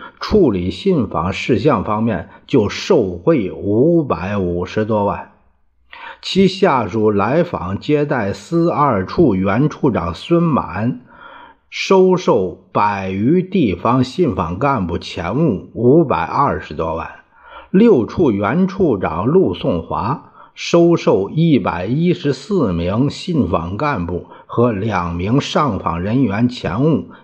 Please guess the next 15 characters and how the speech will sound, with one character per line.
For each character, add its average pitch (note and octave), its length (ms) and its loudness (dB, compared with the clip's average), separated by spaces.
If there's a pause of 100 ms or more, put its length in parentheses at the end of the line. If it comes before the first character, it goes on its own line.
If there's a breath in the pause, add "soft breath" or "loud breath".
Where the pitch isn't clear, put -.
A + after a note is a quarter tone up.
一 D#3+ 280 4
百 D#2+ 280 -4
三 C#3+ 320 -2
十 F2+ 100 -4
多 D#2 180 -2
万。 D#2 200 -6 (480 soft breath)
就 E3+ 260 6
连 A2+ 260 0
从 D3+ 220 0
河 E3 320 2
北 D3 300 4
省 F#2+ 500 0 (1500 loud breath)
烟 G3+ 560 4
部 C3 320 0
市 - 540 -2